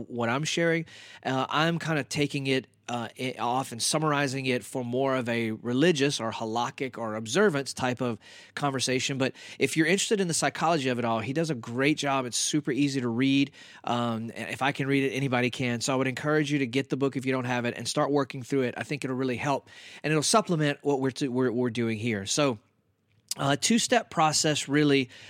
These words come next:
uh, to changing our identity, and it's only two. And those two steps are basically, number one, you decide the type of person that you want to be, right? And we're gonna talk a lot. We, we have talked some, but we're gonna talk a lot about more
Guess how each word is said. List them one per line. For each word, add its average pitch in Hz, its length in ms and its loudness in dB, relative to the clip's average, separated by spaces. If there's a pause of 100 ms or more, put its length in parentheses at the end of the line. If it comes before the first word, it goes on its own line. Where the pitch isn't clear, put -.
(140)
uh, 139 260 0
to 147 180 0
changing 139 440 0
our 131 280 2
identity, 107 540 0
and 107 80 -4
it's 113 140 -6
only 175 280 4
two. 123 380 2 (680)
And 147 460 2
those 185 240 4
two 208 140 2
steps 165 340 0
are 147 340 4
basically, 143 460 2
number 147 180 2
one, 131 260 0 (260)
you 165 120 2
decide 175 560 2
the 196 80 2
type 175 260 -2
of 175 120 -2
person 147 360 -2
that 135 120 -2
you 131 120 0
want 117 320 -2
to 120 120 -4
be, 95 320 -6 (120)
right? 110 220 -4 (480)
And 139 260 2
we're 165 120 4
gonna 208 140 4
talk 170 320 2
a 160 40 4
lot. 139 480 6
We, 135 200 2
we 127 100 2
have 147 220 2
talked 156 260 2
some, 135 180 0
but 135 60 0
we're 135 100 0
gonna 156 80 0
talk 185 200 0
a 175 40 -2
lot 151 200 4
about 135 200 0
more 131 420 -2